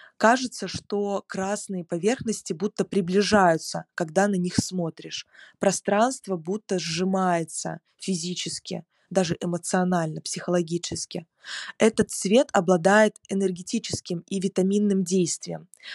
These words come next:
побуждает к действию и делает вас активным и продуктивным. Он повышает кровеносное давление и может способствовать более быстрому,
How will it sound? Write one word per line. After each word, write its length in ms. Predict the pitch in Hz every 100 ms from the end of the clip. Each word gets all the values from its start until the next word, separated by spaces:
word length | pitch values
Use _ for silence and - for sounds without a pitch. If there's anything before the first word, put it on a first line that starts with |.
| -
побуждает 720 | - 175 190 175 202 214 208 170
к 80 | 175
действию 720 | 175 175 160 - 190 233 254 -
и 260 | 196 214
делает 460 | 170 185 220 202 170
вас 220 | 180 190 -
активным 720 | 165 - - 208 240 208 185
и 200 | 196 214
продуктивным. 840 | - 185 185 - - 175 151 147 - _ - - - - -
Он 200 | 214 220
повышает 720 | 185 185 - - 196 180 -
кровеносное 640 | - 185 185 190 - 180
давление 680 | 170 180 165 151 156 175 254 - - - -
и 220 | 208 262
может 440 | 214 190 214 214
способствовать 840 | - - 175 - 247 - 185 180 156
более 320 | 190 190 170
быстрому, 640 | 156 - - 196 214 262